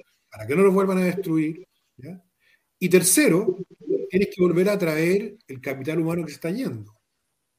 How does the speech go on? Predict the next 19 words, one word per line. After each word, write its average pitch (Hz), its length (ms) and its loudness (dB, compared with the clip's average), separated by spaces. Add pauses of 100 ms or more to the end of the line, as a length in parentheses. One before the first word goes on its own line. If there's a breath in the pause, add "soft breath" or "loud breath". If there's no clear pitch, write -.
(380)
que 131 120 -8
el 120 120 -10
drama 139 200 -8
de 143 40 -6
la 139 80 -6
Araucanía 135 560 -8 (600)
que 123 140 -8
es 113 40 -8
el 117 120 -8
drama 131 280 -8
también 131 320 -6
del 123 120 -6
Instituto 117 240 -10
Nacional. 165 320 -6
El 127 60 -6
Instituto 127 260 -4
Nacional 135 240 -6
hoy 127 80 -2
día 139 400 -2